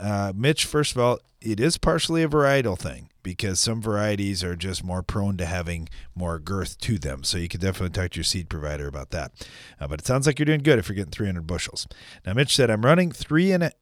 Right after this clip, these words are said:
three point three gallons of an N P K and zinc blend in furrow. And then I'm banding three hundred pounds of urea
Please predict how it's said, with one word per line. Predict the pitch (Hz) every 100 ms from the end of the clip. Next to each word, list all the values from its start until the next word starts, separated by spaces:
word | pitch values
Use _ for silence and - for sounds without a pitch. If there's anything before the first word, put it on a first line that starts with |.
| -
three | - 135 185
point | - 175 175 -
three | - 147 151
gallons | 139 120 95 82 95 110
of | 92
an | 90
N | 80 104 127 139
P | - 127 127
K | 123 120 117 120
and | 127 117
zinc | 104 113 113 -
blend | 95 87 87 92
in | 92
furrow. | 107 - 73 69 98 - _ _ _ _ _ _ _ _ _ _ _ _
And | 95 101
then | 101 104
I'm | 104
banding | 85 113 127 135 127 127 123 -
three | - 139 139
hundred | 139 131
pounds | 131 127 113
of | 101
urea | 85 85 95 127 139 139